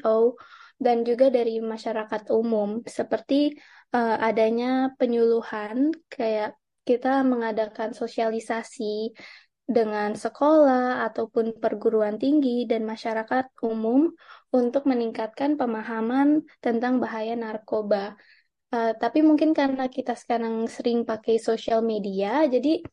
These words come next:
dengan adanya konten-konten kreatif yang mengedukasi tentang bahaya narkoba dan dampak narkoba, itu juga udah merupakan suatu upaya atau langkah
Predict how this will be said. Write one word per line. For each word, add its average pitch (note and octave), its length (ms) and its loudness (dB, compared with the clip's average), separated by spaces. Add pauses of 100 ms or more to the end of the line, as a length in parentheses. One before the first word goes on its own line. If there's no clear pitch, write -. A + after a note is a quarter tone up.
(280)
dengan B3 320 2
adanya A3+ 920 -2
konten-konten B3 800 -2
kreatif A#3+ 880 0
yang A3+ 400 -4
mengedukasi A#3 1160 0 (280)
tentang G#3+ 720 -2
bahaya A3 400 -2
narkoba A3 760 -2
dan G#3+ 200 0
dampak G#3+ 400 -6
narkoba, G#3+ 640 -2 (240)
itu D#4 160 4
juga B3+ 480 4
udah B3+ 320 0
merupakan A#3 600 -2
suatu A3 800 0 (280)
upaya B3 600 2
atau B3 280 -2
langkah A3+ 480 -6